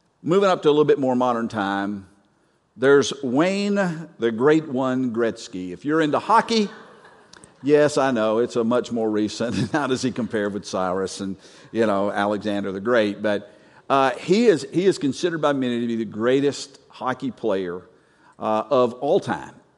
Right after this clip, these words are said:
Uh, and so incredible, did some incredible things on skates. That he could even stand up on skates is incredible to me, but, uh, was huge, just, just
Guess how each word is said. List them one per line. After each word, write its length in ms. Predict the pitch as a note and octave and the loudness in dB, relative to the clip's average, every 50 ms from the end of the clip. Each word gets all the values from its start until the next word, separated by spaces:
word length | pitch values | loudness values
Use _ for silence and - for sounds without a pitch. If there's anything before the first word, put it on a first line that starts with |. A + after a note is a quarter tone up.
| _ _ _ _ | _ _ _ _
Uh, 200 | - B2 A#2+ A#2+ - | -4 -2 -2 -2 -4
and 240 | C3 B2 A#2+ A#2 - | -4 -4 -4 -4 -4
so 480 | - - - C#3+ B2+ A#2+ A#2+ A#2 A#2 | -4 0 2 2 4 4 2 2 0
incredible, 800 | - C3 A2 G#2 - - D#3 E3+ F3 D#3+ D#3 D3+ D3+ D3 C3+ - | 0 -4 -8 -6 0 2 4 4 6 6 6 6 6 4 2 0
did 160 | A#2 C3+ D#3 D3 | -2 -4 -4 -2
some 120 | - C#3+ | -2 -4
incredible 500 | C3+ B2 - - E3 F3+ F3+ F3 E3 D3+ | -4 -4 0 2 4 4 6 4 2 2
things 500 | D#3+ D#3+ D#3+ D3+ D3+ D3+ D3 C#3+ C3+ - | 2 2 2 4 4 2 2 0 -2 -4
on 240 | - - C3 C3 B2 | -6 -4 -4 -4 -4
skates. 560 | - - - - B2+ A2+ A2 A2 A2 - - | -6 -8 0 2 4 4 4 2 -2 -8 -2
That 160 | B2 A#2+ A2 D3 | -2 0 0 0
he 80 | D3+ | 0
could 140 | C#3+ D#3 C3+ | -2 -2 -2
even 180 | C3 B2+ B2+ A#2 | 0 0 0 -2
stand 340 | - - D#3+ E3+ F#3 F3+ | -4 -2 0 0 2 2
up 120 | D3 B2 - | 0 0 0
on 120 | G#2+ G2 | -4 -6
skates 360 | - - - A2+ A2 A2 - | -6 -4 -2 -2 -2 -2 -4
is 100 | A2 G2+ | -8 -10
incredible 380 | G#2 G2+ - A#2 A2 G#2+ G2+ G2 | -10 -8 -4 -2 -2 -2 -2 -4
to 60 | G2 | -2
me, 260 | A2+ B2+ C3 A#2 G#2+ | 0 0 0 0 0
but, 160 | G2 G2+ F#2 - - - - - _ - - - | -2 -4 -6 -6 -12 -20 -20 -20 _ -20 -20 -10
uh, 380 | - F#2+ A2+ A2+ A2 A2+ A#2 B2 | -4 -2 0 2 2 2 0 0
was 320 | C3+ B2 B2+ B2 A2+ G2+ C3+ - B2 A2 - - | 2 2 2 2 2 0 -4 -8 -10 -12 -14 -18
huge, 520 | - - - F3 F#3 F3+ E3 D#3 B2+ - | -20 -10 -4 0 2 4 4 2 2 -2
just, 380 | - C3+ A#2+ - - - - - | -2 -2 -4 -4 -6 -12 -8 -4
just 240 | B2 B2 - - | -2 -2 -2 -4